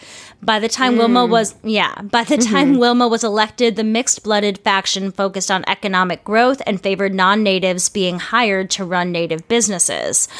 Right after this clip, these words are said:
Speaker 1: On the other hand, full blooded peoples believed that such modernization would compromise Cherokee identity. So there was two very different ways of life kind of living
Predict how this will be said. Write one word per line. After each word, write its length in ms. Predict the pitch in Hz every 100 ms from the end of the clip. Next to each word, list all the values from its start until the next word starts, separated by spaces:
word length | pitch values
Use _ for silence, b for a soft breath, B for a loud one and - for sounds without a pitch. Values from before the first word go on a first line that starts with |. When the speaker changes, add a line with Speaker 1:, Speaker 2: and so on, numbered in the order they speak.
| B B B
Speaker 1:
On 160 | 208
the 160 | 220 -
other 260 | 262 330
hand, 380 | 294 277 247 240
full 240 | - 220 214
blooded 340 | 214 202 202
peoples 460 | 220 196 196 196 -
believed 540 | 202 190 202 202 -
that 220 | 196 165
such 280 | - 196 -
modernization 840 | 208 185 180 190 208 285 - 233
would 100 | 190
compromise 640 | - 196 180 196 180 160 -
Cherokee 420 | 180 160 156 175
identity. 640 | 170 233 233 175 143 90
So 120 | 220
there 140 | 214 208
was 160 | 202
two 220 | - 302
very 200 | 302 302
different 240 | 233 233 170
ways 220 | 214 202
of 140 | 202
life 340 | 196 175 175 -
kind 260 | - 254
of 80 | 240
living 560 | 214 202 196 190 185